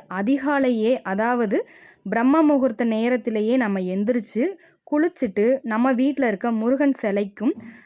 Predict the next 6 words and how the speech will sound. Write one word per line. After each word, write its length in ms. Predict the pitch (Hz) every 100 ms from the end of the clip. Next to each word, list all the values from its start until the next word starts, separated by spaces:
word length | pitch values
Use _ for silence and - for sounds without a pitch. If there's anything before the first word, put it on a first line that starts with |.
| _ 202
வேலுக்கும் 600 | 240 294 277 196 247 392 _ _ _ _ _ _ _ _ _ _ _ _
பாலாபிஷேகம் 800 | 254 254 285 277 254 - 226 214
பண்ணி, 360 | 202 202 190 233 415 _ _ 240
முருகன் 380 | 277 311 311 269
சிலையையும் 540 | 226 226 226 196 311 285 208
வேலையும் 560 | 226 269 269 220 311